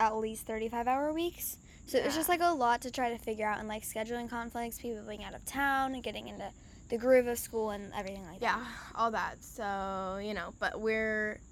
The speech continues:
Speaker 2: very committed. We finally have, like, a good schedule, so now we're, like, good with recording every week.
Speaker 1: Yes, so we're be
Speaker 2: Um,
Speaker 1: gonna be,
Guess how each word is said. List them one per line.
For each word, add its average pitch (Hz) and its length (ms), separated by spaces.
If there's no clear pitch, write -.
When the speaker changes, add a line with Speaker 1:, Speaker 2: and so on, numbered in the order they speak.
Speaker 2:
very 220 320
committed. 208 380
We 208 80
finally 214 340
have, 226 120
like, 226 160
a 220 60
good 202 160
schedule, 208 400
so 202 240
now 190 220
we're, - 200
like, - 320
good - 280
with - 200
recording - 320
every 76 120
week. 78 160
Speaker 1:
Yes, 247 260
so 254 260
we're 254 260
be 233 80
Speaker 2:
Um, 233 60
Speaker 1:
gonna 262 200
be, 247 280